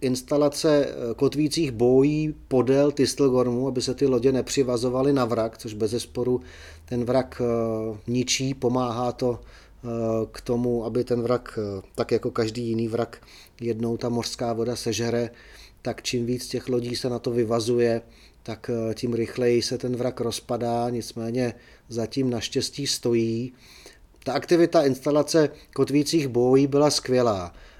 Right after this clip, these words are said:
ale myslím, že se nepoužívají, protože právě díky těm proudům docházelo k tomu, že sice potápěcká loď byla vyvázaná na lano a bóji, eh, ukotvenou těsně vedle Tistelgormu,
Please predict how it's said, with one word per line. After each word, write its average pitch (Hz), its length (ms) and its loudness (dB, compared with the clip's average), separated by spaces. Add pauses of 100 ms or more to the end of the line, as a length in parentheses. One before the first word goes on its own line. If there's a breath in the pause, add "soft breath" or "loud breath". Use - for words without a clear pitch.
(120 soft breath)
ale 117 560 2 (340 soft breath)
myslím, 131 380 0
že 143 140 2
se 170 160 0
nepoužívají, 143 1080 4
protože 135 440 -2
právě 127 400 0
díky 131 300 -4
těm 143 220 2
proudům 139 640 2 (340 loud breath)
docházelo 135 600 2
k - 80 -10
tomu, 127 220 -2
že 135 120 4
sice 139 300 0
potápěcká 135 760 0
loď 131 160 2
byla 127 280 2
vyvázaná 127 680 0
na 135 260 0 (360 loud breath)
lano 123 420 0
a 147 60 -2
bóji, 131 720 6 (320 loud breath)
eh, 110 240 -2
ukotvenou 139 720 2
těsně 135 360 0
vedle 131 260 2
Tistelgormu, 131 800 0